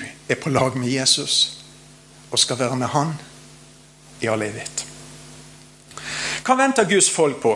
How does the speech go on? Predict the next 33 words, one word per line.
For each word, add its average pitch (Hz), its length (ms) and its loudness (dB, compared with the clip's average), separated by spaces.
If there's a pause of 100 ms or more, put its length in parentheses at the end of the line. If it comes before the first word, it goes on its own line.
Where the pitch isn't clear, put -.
(160)
Ja, 196 140 4 (500)
eh, 190 300 4 (540)
ifølge 202 400 4
boken 175 580 2
så, 170 320 2
så 175 160 4
venter 165 300 2
vi 147 160 4
egentlig 131 320 2
på 135 80 2
mange 139 300 4
ting 110 220 -4
da. 185 120 4 (760)
Eh, 151 380 4 (1300)
vi 151 140 -2
skal 151 160 0
komme 143 200 2
tilbake 143 300 0
igjen 127 140 -2
til 123 100 0
det 127 160 2
kanskje 127 300 0
litt 127 160 -2
etter 117 260 -4
hvert. - 300 -8 (480)
Men 165 100 -2
det 175 140 -4
viktigste 143 960 -2
vi 170 160 4
venter 123 320 -4
på 156 160 0
også, - 220 -8 (840)
det 131 420 4